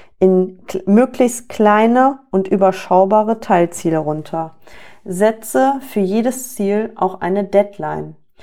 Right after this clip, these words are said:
So hast du bei jedem erreichten Zwischenziel ein Erfolgserlebnis und bleibst motiviert. Beachte neben dem zeitlichen auch den finanziellen Aufwand, der gegebenenfalls für die einzelnen Schritte benötigt wird.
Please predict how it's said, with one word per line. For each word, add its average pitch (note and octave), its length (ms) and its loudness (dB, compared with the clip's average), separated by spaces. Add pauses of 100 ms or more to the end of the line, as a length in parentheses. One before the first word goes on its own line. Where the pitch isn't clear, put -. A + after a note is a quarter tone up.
(240)
So F#3+ 240 2
hast A3+ 280 -2
du A#3 140 -4
bei F#3+ 140 2
jedem G#3+ 400 0
erreichten F#3+ 640 0
Zwischenziel G3 880 -2 (120)
ein F3 160 -2
Erfolgserlebnis F3 1000 -4
und F3 240 -6
bleibst D#3+ 420 -2
motiviert. E3+ 800 -4 (800)
Beachte A#3 540 0
neben F#3+ 400 2
dem F#3+ 420 4
zeitlichen G#3 960 -2
auch E3 240 0
den F#3 220 0
finanziellen F#3 680 -2
Aufwand, D#3 580 -6
der F3 120 2
gegebenenfalls F#3 960 -2 (300)
für - 200 2
die F#3 140 0
einzelnen F#3 480 -2
Schritte F#3+ 600 -6
benötigt F#3 600 -4
wird. D#3 380 -14